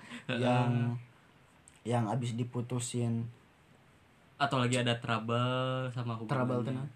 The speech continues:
Speaker 1: Lagi ada masalah.
Speaker 2: <laughs> Oh iya, aku nggak tahu, anjing.
Speaker 1: Sama, ya, sama pasangannya gitu loh. Saling mengerti lah.
Speaker 2: Buk-, heeh, jadi harus lebih open mind. Kalau misalkan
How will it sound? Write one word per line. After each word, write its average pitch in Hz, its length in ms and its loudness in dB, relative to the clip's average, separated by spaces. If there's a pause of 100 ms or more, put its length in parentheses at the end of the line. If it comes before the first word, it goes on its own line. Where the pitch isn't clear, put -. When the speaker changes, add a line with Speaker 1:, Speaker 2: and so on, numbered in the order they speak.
(280)
Speaker 1:
Lagi 123 200 2
ada 117 160 2
masalah. 110 680 -6
Speaker 2:
<laughs> - 320 -12 (420)
Oh 131 100 -4
iya, 165 220 4
aku 147 160 4
nggak 143 240 4
tahu, 139 260 6
anjing. 160 300 2 (1000)
Speaker 1:
Sama, 113 640 -4
ya, 113 160 -6
sama 113 180 -4
pasangannya 104 920 -10
gitu 139 320 0
loh. 95 180 -12
Saling 156 300 6
mengerti 160 480 6
lah. 95 80 0 (320)
Speaker 2:
Buk-, 151 240 -2
heeh, 131 400 0
jadi 131 240 -2 (640)
harus 143 280 -4
lebih 135 300 -2
open 123 240 -4
mind. 127 320 -2
Kalau 196 160 2
misalkan 202 460 0